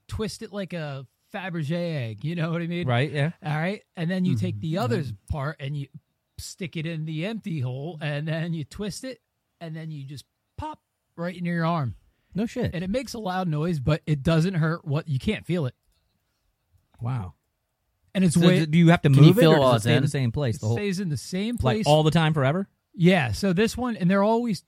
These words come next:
Speaker 1: they're all two weeks worth. So, you know, I get a package in the mail for nine, ninety days.
Speaker 2: Okay, so I am not educated in this. Shocker. Fuck you, Mike. Um, but, uh, so the, like, the, the mar-,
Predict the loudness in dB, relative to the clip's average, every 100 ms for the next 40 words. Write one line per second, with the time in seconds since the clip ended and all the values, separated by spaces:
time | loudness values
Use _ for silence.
0 | -8 -6 -2 -2 -4 -2 -2 0 0 -2
1 | -6 -12 -14 -16 -8 -4 -2 -4 -6 _
2 | _ _ _ _ -4 -2 -2 -4 -4 -4
3 | -6 -4 -2 -2 -2 -4 -2 -2 -2 -2
4 | -4 -6 -12 -10 0 2 2 0 0 0
5 | 0 0 2 2 2 0 -2 -10 -16 -12
6 | -6 -4 -2 0 2 2 2 -2 -4 -4
7 | -4 -2 -2 -4 _ -10 -6 -6 -6 -10
8 | -10 -12 -10 -8 -6 -6 -8 -12 -20 _
9 | -2 0 2 0 0 -2 -2 -2 -2 -6
10 | -14 _ _ _ -16 -6 -2 0 -2 -6
11 | -8 -2 0 0 -4 _ _ -2 0 2
12 | 0 -2 -2 0 0